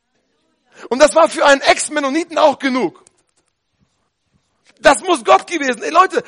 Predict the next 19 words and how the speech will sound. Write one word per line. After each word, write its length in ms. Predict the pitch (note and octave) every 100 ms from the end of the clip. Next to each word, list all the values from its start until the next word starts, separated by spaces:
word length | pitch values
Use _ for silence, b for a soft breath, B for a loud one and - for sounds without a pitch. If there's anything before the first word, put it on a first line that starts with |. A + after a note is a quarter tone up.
| B
aus 200 | - D#4+
der 120 | D#4+ D4
Bibel, 340 | E4+ G#4+ D#4+
aus 140 | C#4
den 160 | - D4 B -
zigtausenden 920 | - G#4+ A4 - F4 F#4+ D4 D#4 -
Versen, 400 | F#4 F4 D4+ D4
die 100 | D4+
es 80 |
da 100 | C#4+
gibt, 400 | B3 G4 - -
gibt 240 | G3 F#4 F#4
er 60 |
diesen 200 | D#4 C4+
Mann 200 | D#4 F4+ D#4+
die, 100 | F#4+
genau 480 | G4 F#4+ G4+ A4
den 320 | G#4+ G4 G#4 G#4
Vers. 720 | - F#4+ F#4 C4 - -